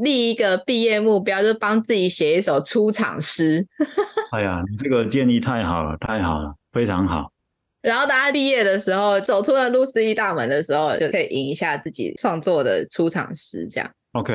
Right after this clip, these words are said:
Speaker 2: 那吟不出来的就不能毕业，对吧？
Speaker 1: 对啊，就延毕啊。<laughs>
Speaker 2: OK，太好了，太好了。
Speaker 1: 还有最后一个就是，我觉得你们都会念生僻字，那种什么生僻字，我拿去问你们。
Speaker 2: 哦，是哈。
Speaker 1: 对啊。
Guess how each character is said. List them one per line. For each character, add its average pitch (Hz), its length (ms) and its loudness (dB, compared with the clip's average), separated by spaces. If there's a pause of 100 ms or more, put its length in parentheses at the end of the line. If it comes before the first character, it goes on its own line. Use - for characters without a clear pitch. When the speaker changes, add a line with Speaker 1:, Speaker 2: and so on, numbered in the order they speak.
(120)
Speaker 2:
那 131 140 0
吟 143 120 4
不 156 120 2
出 135 200 0
来 98 160 0
的 82 380 0
就 - 100 -4
不 135 140 0
能 107 160 2
毕 107 180 2
业， 101 140 2 (160)
对 - 100 0
吧？ 98 80 2
Speaker 1:
对 190 60 2
啊， 160 100 0
就 175 120 0
延 147 240 0
毕 160 180 0
啊。 87 220 -4 (260)
<laughs> 311 240 -2
Speaker 2:
OK， 87 320 0 (320)
太 113 200 -4
好 85 160 -2
了， 73 100 -4
太 80 160 0
好 76 60 -4
了。 71 80 -6 (440)
Speaker 1:
还 226 160 0
有 214 100 2
最 277 160 0
后 269 140 4
一 262 60 0
个 214 100 4
就 220 80 4
是， 247 100 2
我 180 120 4
觉 175 120 -2
得 175 80 2
你 175 80 -2
们 139 120 -4
都 156 80 4
会 175 100 2
念 160 180 0
生 147 280 -4
僻 147 240 -2
字， - 360 -8
那 233 120 0
种 180 80 0
什 170 100 -4
么 143 80 -2
生 202 220 0
僻 254 180 0
字， 185 80 -2
我 160 100 2
拿 143 140 -4
去 151 140 -4
问 160 180 -2
你 95 120 -12
们。 - 120 -14 (220)
Speaker 2:
哦， 98 160 -2
是 113 260 0
哈。 85 180 -2 (220)
Speaker 1:
对 151 100 0
啊。 123 180 -4